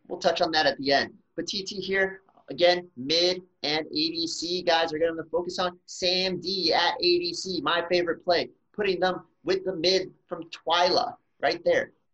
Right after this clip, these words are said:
Jungler, you got Chao Pang, also a good play. You got top Chelsea,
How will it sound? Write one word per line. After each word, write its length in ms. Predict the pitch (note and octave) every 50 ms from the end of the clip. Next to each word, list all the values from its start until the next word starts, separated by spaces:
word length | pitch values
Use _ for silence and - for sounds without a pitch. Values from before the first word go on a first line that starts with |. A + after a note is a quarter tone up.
| - -
Jungler, 420 | D#3+ F3 F3+ F#3 G3 F#3+ F#3+ F#3+
you 80 | - C#3
got 180 | D#3+ C#3+ C#3+ - - _ _ _
Chao 280 | - G#3 F3 F3 F3 -
Pang, 300 | F#3+ F3+ F3 F#3 F#3+ F#3+ - _ _ _ _ _ -
also 380 | - D3+ E3+ F3+ - G3 F#3
a 40 | E3+
good 240 | - F#3 F#3 F#3 -
play. 340 | - F#3+ F3+ F3 F3+ F3 F3+ - _ _
You 60 | -
got 200 | - - - - -
top 280 | F3+ F3 F3 F3+ F3 - _ -
Chelsea, 500 | - F#3+ F3+ F3+ F#3 F3+ G3 G3 F#3+